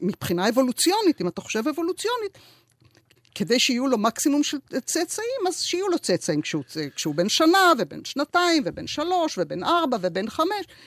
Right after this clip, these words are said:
כדאי להשקיע בתוחלת חיים, כמובן, עד הגבול שכבר לא כדאי להשקיע, כי ממילא הוא ימות. כן, יש פרזיטים, יש לא רק טורפים, יש כל מיני בעיות בעולם. עכשיו,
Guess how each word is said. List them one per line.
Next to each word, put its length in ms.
כדאי 200
להשקיע 520
בתוחלת 520
חיים, 240
כמובן, 380
עד 200
הגבול 460
שכבר 340
לא 220
כדאי 300
להשקיע, 320
כי 120
ממילא 400
הוא 80
ימות. 460
כן, 160
יש 180
פרזיטים, 680
יש 180
לא 80
רק 180
טורפים, 400
יש 100
כל 140
מיני 220
בעיות 520
בעולם. 300
עכשיו, 220